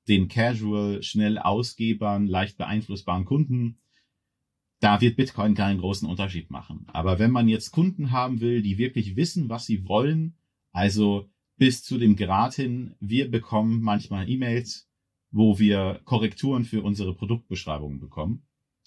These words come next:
wo dann drin steht, „Ja, nee, Moment, dieses Modell hat eigentlich zweitausendvierhundert Megahertz, äh, ram-Taktung und nicht zweitausendachthundert Megahertz.“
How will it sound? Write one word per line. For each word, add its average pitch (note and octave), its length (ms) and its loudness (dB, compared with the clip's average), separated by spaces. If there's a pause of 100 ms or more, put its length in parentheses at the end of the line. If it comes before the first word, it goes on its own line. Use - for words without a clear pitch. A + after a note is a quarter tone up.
(520)
wo G#2 160 4
dann G2+ 180 4
drin G#2+ 200 2
steht, G2 300 -4
„Ja, F#2+ 160 0
nee, G2+ 160 2
Moment, F2 460 -2
dieses F#2 280 -4
Modell F#2 380 0
hat F#2 160 -4
eigentlich F2+ 320 -6
zweitausendvierhundert F2 880 -6
Megahertz, D#2+ 720 -10 (340)
äh, F#2 180 4
ram-Taktung F2 640 -2
und E2+ 120 -6
nicht F2 220 -6
zweitausendachthundert E2+ 880 -4
Megahertz.“ D#2 600 -10